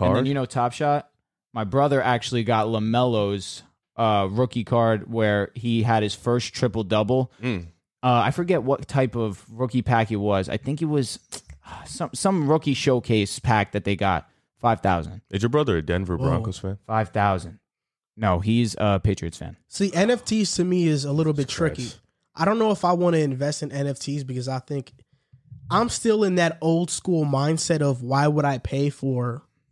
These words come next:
Speaker 3: highlights, basically.
Speaker 1: Fair enough.
Speaker 3: E-, it has a market, though.
Speaker 1: Especially because of YouTube. It's like,
Speaker 2: Yeah.
Speaker 1: I don't know how exactly I own this per se. Maybe I don't know enough, you know what I mean?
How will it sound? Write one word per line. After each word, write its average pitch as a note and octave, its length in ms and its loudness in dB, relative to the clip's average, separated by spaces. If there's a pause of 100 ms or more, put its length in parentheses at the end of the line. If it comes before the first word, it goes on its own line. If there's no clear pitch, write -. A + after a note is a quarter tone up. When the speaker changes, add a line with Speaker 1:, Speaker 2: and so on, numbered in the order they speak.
(340)
Speaker 3:
highlights, C3+ 600 0 (120)
basically. D3+ 440 -2
Speaker 1:
Fair A#2 240 -2
enough. G#2 360 0 (120)
Speaker 3:
E-, G3+ 200 4
it F#3 160 2
has G#3 220 2
a G3 40 2
market, F3 260 2
though. D#3+ 60 2
Speaker 1:
Especially F#3+ 340 2
because E3 280 0
of B2 60 2
YouTube. C3+ 580 0
It's - 160 -4
like, A2 220 0
Speaker 2:
Yeah. - 120 -4
Speaker 1:
I C3+ 120 0
don't D#3 200 -2
know C3 120 -2
how A2+ 280 2
exactly G2+ 760 0
I G#2 240 -2
own A2+ 280 -4
this A#2+ 180 2
per - 160 -2
se. A#2+ 280 0
Maybe B2 260 2
I A#2 100 2
don't A2 160 -2
know A2 160 -2
enough, B2 300 0
you A#2 80 2
know A#2 100 4
what A#2 100 4
I A#2+ 80 2
mean? B2 260 0